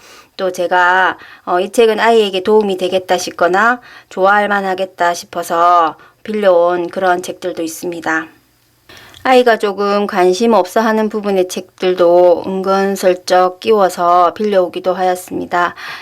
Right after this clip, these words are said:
조금 어려 보이는 책들도 지금은 다 이해하지 못하지만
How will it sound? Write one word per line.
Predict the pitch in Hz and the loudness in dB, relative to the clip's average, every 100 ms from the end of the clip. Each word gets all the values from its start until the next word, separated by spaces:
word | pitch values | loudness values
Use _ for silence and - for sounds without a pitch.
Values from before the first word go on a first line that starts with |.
| - | -12
조금 | - 214 233 | -2 0 4
어려 | 262 285 247 | 4 4 2
보이는 | 202 190 196 196 185 | 0 -4 -4 -4 -8
책들도 | 202 - 190 185 180 175 180 175 160 - | -10 -12 -6 -2 2 4 6 6 2 -4
지금은 | - 196 196 190 180 180 | -12 -8 -4 0 2 2
다 | 180 175 | 0 -4
이해하지 | 175 180 185 185 185 | -2 0 2 0 -2
못하지만 | 170 - 185 175 190 196 160 | -4 0 0 2 2 2 -2